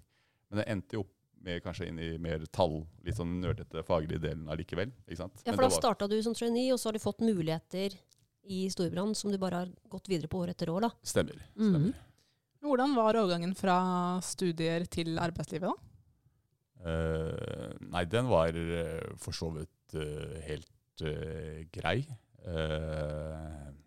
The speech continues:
Speaker 1: ikke noe, ikke sant, som sagt, hvis du har s-, gått på L S I, så er det, det er nesten mer det, eh,
Speaker 2: Mm.
Speaker 1: enn å begynne å jobbe,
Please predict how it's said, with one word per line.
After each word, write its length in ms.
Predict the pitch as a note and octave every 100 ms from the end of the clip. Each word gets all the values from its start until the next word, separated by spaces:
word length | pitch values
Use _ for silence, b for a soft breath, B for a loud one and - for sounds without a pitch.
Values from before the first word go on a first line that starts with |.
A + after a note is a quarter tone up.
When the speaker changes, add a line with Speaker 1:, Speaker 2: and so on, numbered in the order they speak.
| _ _ _ _ _ _ _ _ _ -
Speaker 1:
ikke 240 | - E2+
noe, 1120 | F2+ A#2 A#2 A2+ G#2 G2+ G2 F#2+ F2+ F2+ F2
ikke 100 | F2
sant, 220 | F2 - - E2+ D#2+
som 160 | D#2+ F2
sagt, 160 | F2 E2
hvis 80 |
du 60 | F2
har 20 |
s-, 120 | E2 - - - -
gått 140 | F2+
på 120 | - E2
L 60 |
S 120 | E2 F#2+
I, 80 | F#2+ F#2+ F#2
så 160 | F2 F#2 F2 E2 E2 D#2+
er 40 | D#2+
det, 120 | D#2 D#2 D#2+ D#2+ D#2 B _ F2 E2+
det 80 |
er 280 | E2 D#2+ D#2+ D#2+
nesten 320 | D#2+ F2 - E2
mer 200 | F#2+ G2
det, 160 | D#2 E2+ B _
eh, 120 | -
Speaker 2:
Mm. 240 | A3 E2 D#2
Speaker 1:
enn 240 | E2+ E2
å 160 | D#2+ E2
begynne 200 | D#2+ D#2+
å 80 | D#2
jobbe, 220 | D2+ E2+